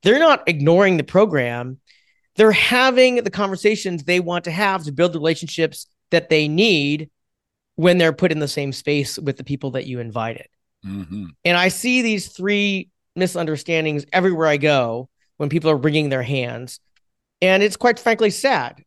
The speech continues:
Speaker 1: Uh, my favorite example I like to share is my wife, uh, works for a billion dollar tech company here in the Bay Area.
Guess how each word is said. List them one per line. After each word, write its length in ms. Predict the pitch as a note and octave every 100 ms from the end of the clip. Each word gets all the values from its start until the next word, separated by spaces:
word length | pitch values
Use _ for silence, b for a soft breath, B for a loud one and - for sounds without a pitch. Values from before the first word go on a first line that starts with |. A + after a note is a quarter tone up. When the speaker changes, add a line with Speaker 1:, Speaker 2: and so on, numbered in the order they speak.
| -
Speaker 1:
Uh, 120 | D#3+
my 140 | E3+
favorite 260 | E3+ G#3 G3
example 340 | E3 F3 D#3+
I 40 | E3
like 100 | -
to 80 |
share 440 | D3 D#3+ D#3 D3+ -
is 160 | C#3+ C3
my 160 | C#3
wife, 580 | C#3 C3+ C#3+ D3 - - _ _ C3
uh, 260 | B2+ B2 - _ -
works 240 | D3 C3
for 180 | - C#3+
a 100 | C3
billion 420 | B2 C#3+ C#3 C3+
dollar 400 | C3 B2 B2+ B2
tech 200 | A2+ C3+
company 340 | - C3+ B2+ B2+
here 240 | A#2+ B2
in 80 | B2
the 60 | A#2+
Bay 160 | E3+ F3+
Area. 420 | E3 E3 E3